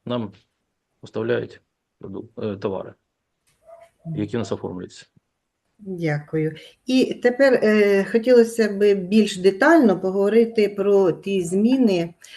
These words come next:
Speaker 2: е, до митного та податкового законодавства, які стали нещодавно чинними.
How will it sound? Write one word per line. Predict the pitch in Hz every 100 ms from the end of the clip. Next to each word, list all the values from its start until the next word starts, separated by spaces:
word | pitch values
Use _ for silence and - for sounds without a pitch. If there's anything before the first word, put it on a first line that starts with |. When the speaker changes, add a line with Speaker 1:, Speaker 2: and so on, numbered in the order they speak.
| - - -
Speaker 2:
е, | 156 160 156 160
до | 165 180 170 170 - - _ - - - _ _ _ _ _ _ _ _ _ -
митного | 196 208 - 170 175
та | 170 165 160 156
податкового | 156 175 175 180 170
законодавства, | 165 170 185 190 202 349 370 - 165
які | 160 170 170 - 208 202 190 151
стали | - - 165 160 160 156 151 147 -
нещодавно | 156 160 - 180 160 131 131 139
чинними. | - - 196 180 185 208 226 277